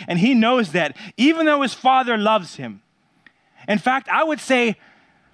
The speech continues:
because his father loves him, his father will not accept news of his willful sin.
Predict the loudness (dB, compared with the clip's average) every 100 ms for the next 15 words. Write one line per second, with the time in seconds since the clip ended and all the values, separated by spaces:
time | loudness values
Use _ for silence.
0 | _ _ _ -2 -2 0 2 2 0 -4
1 | -4 -4 -6 -6 -4 -4 -10 -10 -10 -10
2 | -18 -18 -18 -18 _ _ _ _ _ _
3 | _ _ _ _ _ _ _ _ _ -6
4 | -4 -4 -8 -12 -6 -4 -6 -14 -20 _
5 | _ -16 -12 -6 -2 -2 -2 -10 -10 -10
6 | -8 -10 -10 -12 -14 -18 -18 -18 -18 -20
7 | -20 -20 -20 -20 -20